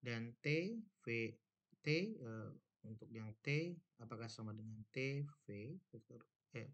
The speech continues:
vektor U ditambah dengan T vektor V sama dengan X satu kuadrat, koma, Y satu ditambah X kuadrat, koma, Y dua, ya. Eh,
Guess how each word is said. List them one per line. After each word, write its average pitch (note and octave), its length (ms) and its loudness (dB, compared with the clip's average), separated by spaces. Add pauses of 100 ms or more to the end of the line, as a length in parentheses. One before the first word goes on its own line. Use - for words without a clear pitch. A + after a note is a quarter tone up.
(120)
vektor A2 320 -6
U D#3+ 160 -2
ditambah A#2+ 400 -6
dengan A2 320 -6
T A#2+ 160 -6
vektor A2+ 400 -14
V E3+ 240 -2 (480)
sama G#2+ 240 -4
dengan A2 240 -4
X A2 240 -10
satu A2 240 -10
kuadrat, A2 400 -10
koma, A2 240 -8
Y A2 80 -8
satu A2 480 -4 (640)
ditambah A2 560 -4
X - 240 -6
kuadrat, A2+ 560 -2
koma, A2 240 -4
Y G#2 160 -4
dua, G#2+ 400 -2 (480)
ya. A#2 80 -8 (1400)
Eh, - 400 -10